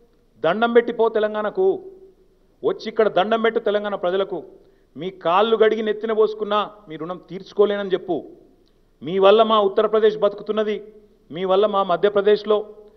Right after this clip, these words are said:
మీ వల్ల మా గుజరాత్లో మాకు కొంత అభివృద్ధి జరుగుతున్నదని ఒప్పుకో, మేము సంతోషపడతాం. జాతి నిర్మాణంలో తెలంగాణ జాతి పాలు పంచుకుంటే తెలంగాణ బిడ్డలుగా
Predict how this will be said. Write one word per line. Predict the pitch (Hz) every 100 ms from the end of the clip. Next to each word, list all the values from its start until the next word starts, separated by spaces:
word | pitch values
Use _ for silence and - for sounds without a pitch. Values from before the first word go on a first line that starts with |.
| _ 139
మీ | 180 180
వల్ల | 208
మా | 202 196 135
గుజరాత్లో | 147 196 214 214 226 214 - - - _ -
మాకు | 175 175
కొంత | 175 175 160 - 123
అభివృద్ధి | 151 208 208 190
జరుగుతున్నదని | 185 190 180 175 147
ఒప్పుకో, | - - 151 - 135
మేము | 202 170
సంతోషపడతాం. | 202 269 262 233 - - - _ _ _ _ _ -
జాతి | 143 196 214 220
నిర్మాణంలో | 214 226 233 226 220
తెలంగాణ | 196 208 220 208 180
జాతి | 202 214
పాలు | 185 208
పంచుకుంటే | 208 208 202 - 214 220 - - _ _ _ -
తెలంగాణ | 151 196 190 175
బిడ్డలుగా | - 175